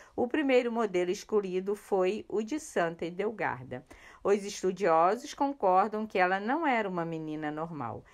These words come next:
Desde pequena via além do sensivelmente visível. E ela mesma disse, "Desde quando eu era criança, concretamente, desde que tinha cinco anos de idade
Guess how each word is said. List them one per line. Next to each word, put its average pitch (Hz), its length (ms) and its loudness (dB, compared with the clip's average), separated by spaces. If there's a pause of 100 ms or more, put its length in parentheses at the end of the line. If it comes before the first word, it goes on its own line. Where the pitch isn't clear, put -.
(280)
Desde 165 360 -2
pequena 180 680 0
via 165 300 0
além 170 280 0
do 214 140 -4
sensivelmente 226 1040 -4
visível. 156 640 -8 (280)
E 254 80 0
ela 311 260 4
mesma 294 420 -2
disse, 143 600 -6
"Desde 180 500 -2
quando 208 320 -2
eu 240 160 0
era 160 320 0
criança, 196 640 -2
concretamente, 185 1000 -4
desde 262 360 -2
que 294 160 -6
tinha 170 380 -6
cinco 349 360 -6
anos 175 300 0
de 196 100 -6
idade 170 560 0